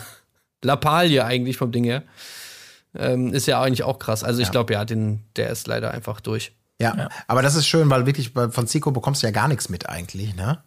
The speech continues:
Speaker 2: Also außer diese Ausbrüche dann mal und diese Momente. Der ist ja relativ, äh, unauffällig, möchte ich mal so sagen.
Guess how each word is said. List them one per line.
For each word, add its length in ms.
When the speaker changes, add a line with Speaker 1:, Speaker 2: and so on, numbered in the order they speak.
Speaker 2:
Also 200
außer 260
diese 280
Ausbrüche 400
dann 160
mal 240
und 120
diese 160
Momente. 480
Der 60
ist 100
ja 60
relativ, 600
äh, 40
unauffällig, 840
möchte 200
ich 100
mal 100
so 100
sagen. 400